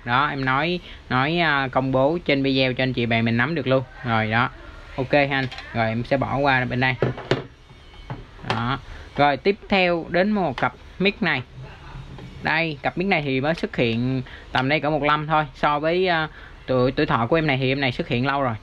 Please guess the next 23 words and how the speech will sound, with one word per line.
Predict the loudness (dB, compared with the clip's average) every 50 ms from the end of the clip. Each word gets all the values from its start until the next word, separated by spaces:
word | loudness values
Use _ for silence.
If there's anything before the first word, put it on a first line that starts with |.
| -6 -4
Đó. | -2 -2 -2 -4 -10 -18 -18 -18 -18 -18 -18 -14 -4
Còn, | 0 0 2 2 2 2
à, | 2 2 0 2
con, | 2 0 0 2 2
à, | 0 2 2 2 2 2 2 0 0 0 0 0 0 -2 -2
con | -2 0 0
này | 0 0 0
thì, | -2 -2 -2 0 0
à, | 0 0 0 0 0 0 0 0
mới | 0 -2 -2
xuất | -2 -4 -2 0
hiện | 0 0 2 0
tầm | 0 2 2
đây | 2 0 0 -2
gần | -4 -4 -4 -4 -4
một | -2 -2
năm, | 0 0 0 -2 -6 -10 -16 -16 -16 -16 -8 -2
đâu | 0 0 2
hơn | 2 0 0 0
một | -2
năm | -2 -2 -2 -4
xíu | -2 -2 -2 -2 -2 -4 -4
ha. | -2 -2